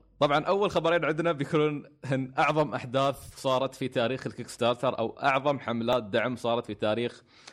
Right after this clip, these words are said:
موقع الكيك ستارتر، الموقع المعروف إن أغلب لاعبين الإندي أو مصممين الإندي يروحون هناك، أو حتى غير مصممين الإندي يعرضون أفكارهم، وإذا المجتمع مال الألعاب حبها يدعمها ويمول المشروع.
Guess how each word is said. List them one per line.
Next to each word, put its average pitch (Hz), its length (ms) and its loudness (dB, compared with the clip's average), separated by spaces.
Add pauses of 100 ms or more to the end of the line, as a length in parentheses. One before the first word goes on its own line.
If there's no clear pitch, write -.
موقع 113 240 2
الكيك - 180 -6
ستارتر، 113 480 0
الموقع 110 360 2
المعروف 104 500 0
إن 95 280 0 (120)
أغلب 117 300 2
لاعبين 104 360 2
الإندي 107 520 -2
أو 104 120 0
مصممين 110 420 0
الإندي 110 300 2
يروحون 110 300 2
هناك، 110 360 0 (300)
أو 113 60 6
حتى 160 220 2
غير 156 140 0
مصممين 117 360 -2
الإندي 107 600 -4
يعرضون 113 440 2
أفكارهم، 113 680 -2
وإذا 117 300 2
المجتمع 120 460 2
مال 110 140 2
الألعاب 104 300 2
حبها 113 240 -2
يدعمها 113 540 0
ويمول 113 480 0
المشروع. 98 440 -2